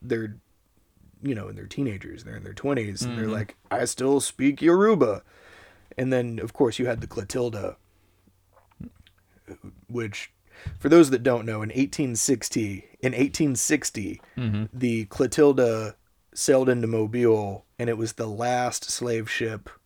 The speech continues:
Speaker 1: It was the laf-,
Speaker 2: Ah.
Speaker 1: la-, la-, last slave ship into the United States.
Speaker 2: Mm-hmm.
Speaker 1: And so it had a bunch of West Africans on it.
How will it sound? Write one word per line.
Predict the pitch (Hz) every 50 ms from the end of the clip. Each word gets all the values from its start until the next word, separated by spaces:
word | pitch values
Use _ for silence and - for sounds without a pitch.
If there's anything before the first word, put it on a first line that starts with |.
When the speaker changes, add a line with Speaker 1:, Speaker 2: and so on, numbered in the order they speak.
| _ _ -
Speaker 1:
It | 123 113
was | 120 113
the | - 127
laf-, | 120 110 104 104 123 117 107 104 104
Speaker 2:
Ah. | - _ _ _ _ - 117
Speaker 1:
la-, | 123 123 -
la-, | 117 123 117
last | - 120 127 127 123 120 - -
slave | - - - 123 123 117 117 113 -
ship | - 120 110 -
into | - 117 117 110 113
the | 110 113
United | 113 110 110 101 101 101 98 98
States. | - - 165 156 120 113 104 110 110 110
Speaker 2:
Mm-hmm. | - _ - - - - - - _ - -
Speaker 1:
And | 127 120 113
so | - 147 127 131
it | 131 -
had | - 147 135 127 127 123
a | - 120
bunch | 120 117 123 120 120 117
of | 123 113 117
West | 117 107 104 - 143
Africans | 143 151 143 - 123 - 123 113 107 117
on | 107 107 104 107
it. | 107 101 -